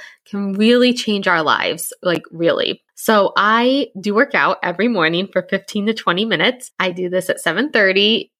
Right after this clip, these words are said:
A M every single morning. And I do have to say, it's given me more energy. It makes me feel more awake in the morning. It has just changed my life. And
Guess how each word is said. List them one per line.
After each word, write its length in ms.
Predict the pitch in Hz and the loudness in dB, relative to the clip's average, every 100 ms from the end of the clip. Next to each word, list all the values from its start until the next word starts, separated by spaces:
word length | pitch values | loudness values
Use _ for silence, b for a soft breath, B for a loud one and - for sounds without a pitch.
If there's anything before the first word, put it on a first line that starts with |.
| - | -2
A 180 | 185 226 | 2 2
M 260 | 254 202 208 - | 2 0 -6 -4
every 240 | 185 220 | 0 0
single 320 | 240 247 247 | 0 0 -2
morning. 420 | 254 208 170 160 165 | -2 -2 0 -2 -2
And 300 | 175 170 - | 0 0 0
I 100 | 175 | -2
do 160 | 175 208 | 2 2
have 140 | 202 | 2
to 80 | 208 | 0
say, 180 | 208 151 | 2 2
it's 140 | 180 | 2
given 200 | 175 165 | -2 -4
me 120 | 160 | -6
more 240 | 156 147 - | -6 -4 -2
energy. 540 | 226 220 233 226 220 - | 0 0 2 2 0 -2
It 80 | 185 | -2
makes 260 | 170 165 | -2 -2
me 180 | 160 131 - | -8 -8 -2
feel 200 | 196 180 | 0 0
more 180 | 160 156 | 0 0
awake 360 | 156 165 214 | 2 2 2
in 120 | 226 | 0
the 80 | 226 | 0
morning. 680 | 220 220 220 214 220 214 214 - _ _ | 0 2 2 2 2 2 -2 -4 _ _
It 120 | 220 247 | 0 2
has 220 | 269 262 | 2 2
just 260 | 233 226 | 0 0
changed 600 | - 208 180 180 - - - | 0 2 2 -2 -8 -14 -6
my 160 | 175 165 | -2 2
life. 340 | 143 95 - - | 2 0 -4 -4
And 460 | 156 156 160 165 | 0 0 -2 -6